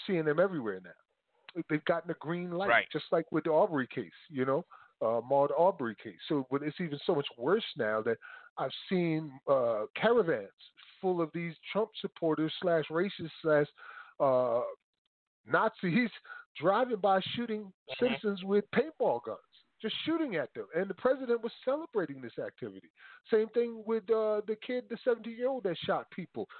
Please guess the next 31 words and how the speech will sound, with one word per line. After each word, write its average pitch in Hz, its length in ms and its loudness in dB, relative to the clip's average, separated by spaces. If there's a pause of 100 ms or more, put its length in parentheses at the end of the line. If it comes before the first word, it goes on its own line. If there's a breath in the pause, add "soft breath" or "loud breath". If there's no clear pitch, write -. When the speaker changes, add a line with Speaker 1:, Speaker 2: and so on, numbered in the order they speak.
(160 loud breath)
Speaker 1:
Again, 190 360 0 (100)
being 165 220 0
put - 140 -8 (120)
forward 127 300 -2
as 151 100 -6
a 175 60 -2
hero. 233 340 0
I 131 100 0
think 202 180 -4
they 185 80 0
raised 185 340 -2
nearly, 202 260 0
like, 190 180 -2
half 208 240 -2
a 220 60 -2
million 226 280 -4
dollars 226 420 2
for 160 120 0
his 170 100 -2
defense 233 460 0
already. 98 340 -6 (560 loud breath)
So 202 100 4
these 240 200 -2
armed 220 240 2
militias 202 400 0
have 175 180 -2
a 143 100 -4
green 233 260 -6
light 151 240 0
right 123 280 -4
now. 120 280 -4